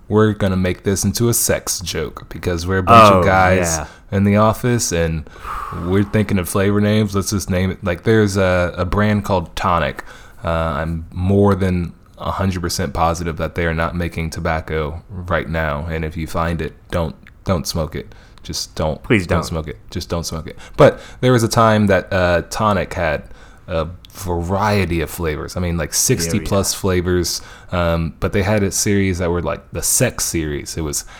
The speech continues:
Speaker 1: after sex, before sex, and it was, like, these weird just emphasis on sex. And,
Speaker 2: We're just gonna
Speaker 1: uh,
Speaker 2: put it out there.
Speaker 1: yeah,
Speaker 2: Everybody
Speaker 1: dirty
Speaker 2: likes sex.
Speaker 1: It was a dirty
Speaker 2: Right.
Speaker 1: lady and all these different things. And it was just like,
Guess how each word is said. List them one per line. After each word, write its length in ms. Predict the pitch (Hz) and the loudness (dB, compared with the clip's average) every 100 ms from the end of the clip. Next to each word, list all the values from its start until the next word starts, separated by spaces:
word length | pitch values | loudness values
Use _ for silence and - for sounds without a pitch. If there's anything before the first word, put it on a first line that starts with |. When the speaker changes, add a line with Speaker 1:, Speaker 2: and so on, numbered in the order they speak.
| - | -2
Speaker 1:
after 380 | 104 101 - 85 | 0 0 0 -2
sex, 580 | - 80 67 - - - - - | -2 -2 -4 -2 -2 -4 -18 -12
before 540 | - 80 - 107 104 85 | -6 -6 4 6 6 4
sex, 720 | - - 80 - - - - | 0 -2 -4 -8 -4 -4 -4
and 180 | - 98 | -4 0
it 60 | 98 | 2
was, 260 | 101 87 | 0 -4
like, 220 | 104 82 - - | -6 -8 -8 -18
these 220 | - 92 85 | -6 -4 -4
weird 920 | 82 92 101 123 131 123 104 82 - | -4 0 2 4 4 4 4 0 -6
just 460 | 104 85 - - - - - | -2 0 -2 -4 -16 -20 -16
emphasis 540 | - 117 117 98 101 85 | 0 2 2 0 -2 -2
on 300 | 87 80 76 | -4 -4 -4
sex. 760 | - - 123 107 - - - - | -4 -2 0 -2 -4 -6 -6 -4
And, 200 | 92 85 | -2 2
Speaker 2:
We're 100 | 151 | 4
just 260 | 117 104 - | 4 -2 0
gonna 200 | 98 82 | 0 0
Speaker 1:
uh, 60 | |
Speaker 2:
put 260 | - - 123 | 0 4 6
it 120 | 123 | 6
out 300 | 120 104 85 | 6 4 2
there. 240 | 92 80 - | -4 -6 -4
Speaker 1:
yeah, 140 | 104 85 | -2 6
Speaker 2:
Everybody 600 | 151 123 117 117 104 98 | 8 10 8 8 8 6
Speaker 1:
dirty 100 | 98 | 6
Speaker 2:
likes 340 | 104 104 - | 4 4 -2
sex. 800 | - - 101 76 - - - - - | -4 0 0 0 -10 -6 -6 -6 -6
Speaker 1:
It 100 | 135 | 2
was 140 | 104 95 | 2 4
a 160 | 85 | 0
dirty 400 | 82 - 107 107 | 0 4 4 4
Speaker 2:
Right. 100 | 101 | 2
Speaker 1:
lady 540 | 92 101 107 87 78 - 98 | 2 2 2 0 -4 -8 -4
and 420 | 95 90 87 73 | -2 0 -2 -2
all 140 | 107 | 0
these 140 | 120 98 | 0 0
different 180 | 101 101 | -2 0
things. 180 | 117 98 | 0 2
And 80 | |
it 20 | 101 | 2
was 80 | |
just 160 | 104 - | 0 0
like, 160 | 101 | 0